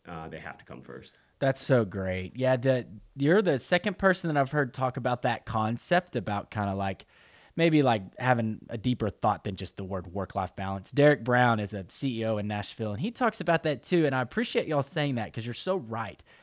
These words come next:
Speaker 2: Like, maybe there's days that you, your example was perfect. I don't need to make up a new one,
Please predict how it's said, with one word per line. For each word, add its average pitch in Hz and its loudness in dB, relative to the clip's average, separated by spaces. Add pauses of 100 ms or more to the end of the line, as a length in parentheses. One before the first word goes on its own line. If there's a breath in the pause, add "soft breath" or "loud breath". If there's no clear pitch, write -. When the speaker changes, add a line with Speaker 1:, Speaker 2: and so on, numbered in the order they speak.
(200 soft breath)
Speaker 2:
Like, 123 4
maybe 175 6
there's 220 8
days 113 0 (320 soft breath)
that 117 0 (160)
you, 196 2 (100)
your 113 4
example 110 4
was 98 -6
perfect. - -2
I 113 4
don't 117 2
need 107 -2
to 98 -2
make 104 0
up 101 -2
a 92 -8
new 110 0
one, 92 -4